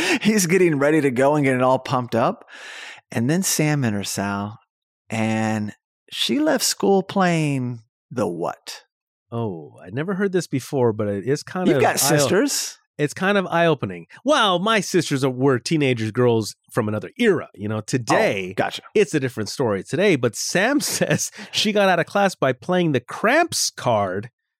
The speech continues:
Speaker 2: and we don't mean the punk band.
Speaker 1: No.
Speaker 2: Yeah. Okay. Oh, uh, Cramps. I gotta
Speaker 1: Funny
Speaker 2: go.
Speaker 1: that
Speaker 2: I gotta
Speaker 1: they
Speaker 2: go.
Speaker 1: put that in here, but hey, that's why she's not in school. And this conversation gets off of that really quickly.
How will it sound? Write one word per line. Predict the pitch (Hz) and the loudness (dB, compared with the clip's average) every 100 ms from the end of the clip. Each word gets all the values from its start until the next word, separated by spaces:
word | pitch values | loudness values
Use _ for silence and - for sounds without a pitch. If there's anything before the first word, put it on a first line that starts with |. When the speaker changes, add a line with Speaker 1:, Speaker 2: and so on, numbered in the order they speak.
| _ | _
Speaker 2:
and | 147 151 | 0 4
we | 160 | 4
don't | 208 214 | 4 2
mean | 208 | 2
the | 175 | 0
punk | - 262 - | 0 -2 -2
band. | 147 110 104 123 - _ _ - | -4 -2 -4 -8 -12 _ _ -8
Speaker 1:
No. | - - _ _ _ _ - | -8 -8 _ _ _ _ -4
Speaker 2:
Yeah. | 170 156 - _ _ | -2 -2 -4 _ _
Okay. | 156 156 - - - | -2 -2 -8 -16 -2
Oh, | 180 147 - | -2 -2 -8
uh, | 107 | -6
Cramps. | 151 131 - - _ | -2 -2 -4 -18 _
I | 156 | 0
gotta | 156 | 2
Speaker 1:
Funny | 180 | 2
Speaker 2:
go. | 214 | 2
Speaker 1:
that | 208 | 2
Speaker 2:
I | 143 | 2
gotta | 185 | 4
Speaker 1:
they | 190 185 | 4 2
Speaker 2:
go. | - | 0
Speaker 1:
put | 156 | 0
that | 160 | 2
in | 202 | 2
here, | 139 107 | -2 0
but | 123 | 0
hey, | 156 113 | 0 2
that's | 127 151 - | 0 -2 -2
why | 151 143 | 0 2
she's | 139 - 120 | 2 0 0
not | 123 120 | 0 -2
in | 110 | -2
school. | - - 104 123 139 - | -6 -4 -4 -4 -6 -8
And | 123 127 127 131 131 117 - _ _ _ _ | -4 -4 -4 -4 -4 -8 -16 _ _ _ _
this | 127 160 | -2 -2
conversation | - 175 143 139 135 - 117 | 2 0 2 2 0 2 0
gets | 120 | 2
off | 135 117 | 0 0
of | 165 | 0
that | 185 123 | -2 -2
really | 110 101 101 | -4 -6 -4
quickly. | 98 - 104 | -6 -6 -8